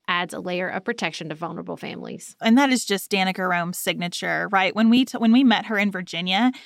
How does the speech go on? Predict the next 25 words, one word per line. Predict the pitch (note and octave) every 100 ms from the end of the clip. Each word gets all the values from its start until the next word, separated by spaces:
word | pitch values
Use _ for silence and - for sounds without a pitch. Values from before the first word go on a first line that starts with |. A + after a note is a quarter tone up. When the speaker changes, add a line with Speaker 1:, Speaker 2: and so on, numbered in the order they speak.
| - - - -
Speaker 2:
she | - D4+
was | D#4 B3+
just | D4+ -
hard | - A3 A3+
at | -
work | G3+ F#3 F3
on | F3 F3+ -
road | F#3 E3+ F3 -
issues. | - - C3 - A#3 - -
You | G#3
know, | G3+
she | - A3+
is | G3+ G3
very | F#3+ G#3+ A3+
much | A#3 G3 G3
about | - F3+ F#3 F3 F3 - -
the | G3 F#3 F3+
reality | F3+ F#3 F#3 F#3 G#3 G3+ G3+
of | F3+ -
how | - F3+ F3+ F3 F3 - -
she | - A3
can | A3 G#3
serve | - G3 F#3 F#3+
her | - A3
constituents | A3+ G3+ - E3+ F#3 F3 F3 - -